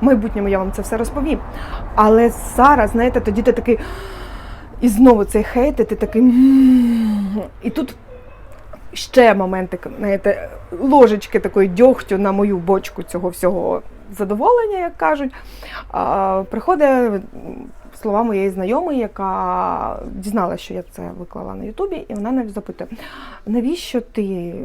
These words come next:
це викладаєш, поділилась?» «А, ну да, ти ж блогер». І це було таким, знаєте, іронічним тоном. Ти такий, блін. Оці моменти реально, вони дуже ранять.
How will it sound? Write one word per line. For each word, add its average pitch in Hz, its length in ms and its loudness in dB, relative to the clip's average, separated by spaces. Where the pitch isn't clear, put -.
це 185 160 -8
викладаєш, 185 540 -8
поділилась?» 180 520 -10
«А, - 80 -8
ну 240 460 -6
да, 214 340 -6
ти 220 140 -6
ж 180 140 -12
блогер». 190 640 -4
І 202 60 -10
це 202 120 -10
було 202 120 -4
таким, 185 240 -10
знаєте, 190 440 -6
іронічним 226 880 0
тоном. 285 440 -4
Ти 208 100 -6
такий, 208 320 -4
блін. 175 460 -12
Оці 220 240 -4
моменти 220 580 -4
реально, 202 520 -4
вони 190 180 -4
дуже 202 260 -4
ранять. 180 440 -10